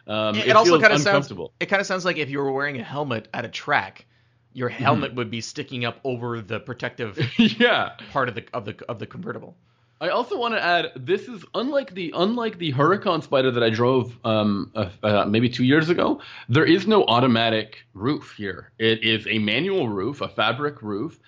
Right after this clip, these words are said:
Speaker 1: that is stored in the front trunk. And when you store it in the front trunk, there is no more space for anything else. And there's no more space in the, in the front trunk. There's no space inside the car. Like, your stuff has to be floating, is literally floating around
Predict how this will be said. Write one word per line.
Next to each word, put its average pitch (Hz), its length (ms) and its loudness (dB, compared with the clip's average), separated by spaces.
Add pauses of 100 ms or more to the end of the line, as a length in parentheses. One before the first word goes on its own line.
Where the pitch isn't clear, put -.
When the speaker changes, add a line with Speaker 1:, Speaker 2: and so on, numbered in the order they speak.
(140)
Speaker 1:
that 127 180 0
is 131 100 -2
stored 156 360 -6
in 175 100 -4
the 139 140 -4
front 127 320 -4
trunk. 101 460 -8
And 110 140 0
when 117 120 2
you 120 100 -2
store 190 420 -2
it - 60 -2
in 120 80 2
the 110 80 2
front 104 240 0
trunk, 101 360 -2 (140)
there 135 180 0
is 131 220 2
no 117 220 6
more 117 180 4
space 98 300 -2
for - 140 -8
anything 90 340 -6
else. - 240 -10 (220)
And 117 120 2
there's 120 160 2
no 131 120 4
more 208 100 -2
space 151 300 -2
in 110 40 -6
the, 98 120 -4 (160)
in 110 60 -4
the 95 60 -6
front 165 220 0
trunk. 208 320 -4
There's 104 180 -6
no 113 120 2
space - 420 0
inside 156 400 -4
the 190 80 -4
car. 180 340 -4 (220)
Like, 139 220 -2
your 139 180 0
stuff 196 320 0
has 170 200 -2
to 160 60 -14
be 135 120 -6
floating, 123 420 -2
is 127 180 -4
literally 135 440 0
floating 127 420 2
around 107 520 0